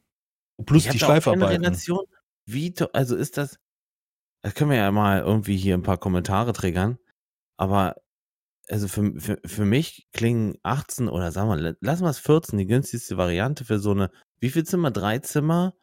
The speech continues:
Speaker 1: Mhm.
Speaker 2: äh, sechzig Quadratmeter, äh, Wohnung, äh, ordentlich machen. Also
Speaker 1: Gut, also du, zweitausend Euro allein die Lackierarbeiten, das waren, äh, die sämtliche Heizkörper, Türen, Türrahmen,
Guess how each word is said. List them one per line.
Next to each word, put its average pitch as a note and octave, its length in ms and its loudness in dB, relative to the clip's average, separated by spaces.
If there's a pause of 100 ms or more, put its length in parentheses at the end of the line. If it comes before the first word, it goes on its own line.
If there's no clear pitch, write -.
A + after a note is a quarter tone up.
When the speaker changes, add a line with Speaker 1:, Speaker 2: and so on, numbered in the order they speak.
(220)
Speaker 1:
Mhm. A#2 260 0
Speaker 2:
äh, A2+ 640 0
sechzig B2 440 -4
Quadratmeter, D3 960 0 (560)
äh, B2 240 2
Wohnung, C#3 600 2 (100)
äh, D#2 1600 -4
ordentlich C3 440 2
machen. B2 480 -2 (200)
Also F2+ 400 -2 (280)
Speaker 1:
Gut, D3+ 220 6
also A#2 140 2
du, A2+ 280 0
zweitausend C3+ 480 2
Euro B2 280 2
allein A#2 280 4
die B2 60 2
Lackierarbeiten, B2+ 960 2
das A2 180 -2
waren, A2 420 0
äh, C2 260 -12
die G#2 220 -2
sämtliche G#2+ 380 0
Heizkörper, B2+ 720 2
Türen, B2+ 460 2
Türrahmen, A#2+ 720 0